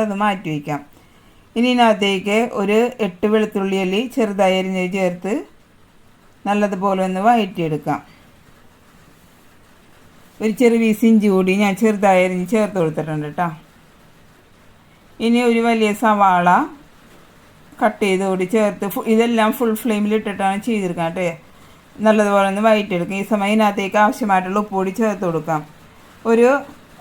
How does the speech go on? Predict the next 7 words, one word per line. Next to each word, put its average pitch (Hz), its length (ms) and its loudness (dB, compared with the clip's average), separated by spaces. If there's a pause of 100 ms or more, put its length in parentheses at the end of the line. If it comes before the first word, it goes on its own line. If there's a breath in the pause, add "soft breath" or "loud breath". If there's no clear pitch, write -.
(220)
ക്യാപ്സിക്കത്തിൻ്റെ 220 800 0 (100)
പകുതി 208 380 0 (720)
നീളത്തിലരിഞ്ഞുകൂടി 202 800 -2
ചേർത്ത് 208 360 -2 (560)
നല്ലതുപോലെ 208 500 0
ഒന്ന് 190 180 -4
വഴറ്റിയെടുക്കാം. 175 720 0